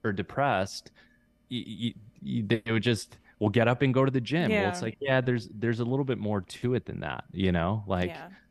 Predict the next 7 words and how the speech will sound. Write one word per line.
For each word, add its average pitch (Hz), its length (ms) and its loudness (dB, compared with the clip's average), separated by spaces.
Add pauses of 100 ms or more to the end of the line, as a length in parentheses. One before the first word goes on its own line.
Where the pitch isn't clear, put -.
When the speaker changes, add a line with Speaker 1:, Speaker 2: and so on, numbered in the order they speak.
(420)
Speaker 1:
um, 87 520 -2 (500)
so 120 200 0
yeah, 113 280 2
it's - 220 -8
like, 92 380 -2 (2000)
have 107 260 0
no, 104 480 2